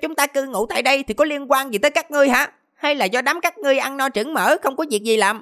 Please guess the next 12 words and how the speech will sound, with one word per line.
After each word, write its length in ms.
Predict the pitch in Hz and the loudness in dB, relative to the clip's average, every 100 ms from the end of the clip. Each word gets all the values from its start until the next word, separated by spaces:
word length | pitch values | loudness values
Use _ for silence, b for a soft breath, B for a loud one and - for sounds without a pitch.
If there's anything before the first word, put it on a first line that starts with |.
| 349 | -8
nên 220 | 285 285 | -4 -4
chạy 160 | 226 240 | -2 -2
tới 120 | 320 | 2
đây 140 | 294 | 2
mà 120 | 269 214 | 2 0
làm 180 | 202 | -2
loạn 300 | 220 190 247 | -2 0 0
hả?" 180 | 254 302 - _ _ _ _ _ _ _ _ _ - | 0 0 -2 _ _ _ _ _ _ _ _ _ -4
"Ha, 260 | 320 339 330 | 2 2 4
cha 140 | 285 | 2
cha 160 | 277 269 | 2 2
ha, 480 | 302 302 285 208 | 4 2 2 0